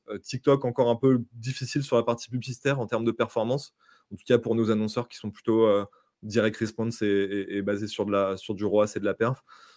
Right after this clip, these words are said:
Euh, euh, et donc, euh, donc voilà un petit peu la, la répartition de ce qu'on fait. Euh, ce qui va monter aussi, ce qu'on, ce qu'on voit beaucoup en termes de, de demande, et je pense que c'est aussi pour ça qu'on fait évoluer notre offre, c'est aussi, euh, pour être le plus efficace possible auprès de nos clients,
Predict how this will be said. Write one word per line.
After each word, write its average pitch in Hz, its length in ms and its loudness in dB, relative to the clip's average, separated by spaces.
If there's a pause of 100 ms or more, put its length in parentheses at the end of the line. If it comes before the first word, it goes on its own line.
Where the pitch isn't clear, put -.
(200)
Euh, 104 720 0 (420)
euh, 104 400 4
et 101 40 4
donc, 110 260 0
euh, 107 180 8
donc 110 140 -2
voilà 131 180 8
un 135 100 6
petit 131 120 -4
peu - 80 0
la, 120 180 6
la 113 100 4
répartition 113 440 -2
de 120 80 0
ce - 80 -10
qu'on 120 120 -8
fait. 135 240 2 (380)
Euh, 107 160 0
ce 107 100 -8
qui - 120 -8
va 123 120 4
monter 127 280 2
aussi, 135 320 2
ce 139 60 -6
qu'on, 113 160 -6
ce - 100 -12
qu'on 120 100 -4
voit 117 160 6
beaucoup 135 320 2
en 135 80 4
termes 120 240 0
de, 107 120 2
de 104 160 0
demande, 135 360 4
et 113 60 4
je - 80 -10
pense 147 140 -2
que - 80 -6
c'est 123 120 -2
aussi 117 200 -2
pour 120 140 -4
ça 143 140 2
qu'on 131 140 -6
fait 120 140 0
évoluer 120 260 4
notre 117 240 0
offre, 143 160 2
c'est 107 80 -4
aussi, 127 320 2
euh, 110 120 4 (500)
pour 113 120 2
être 117 120 2
le 110 80 0
plus 135 260 -2
efficace 131 340 2
possible 123 360 0
auprès 120 180 0
de 117 40 0
nos 113 120 -2
clients, 135 320 0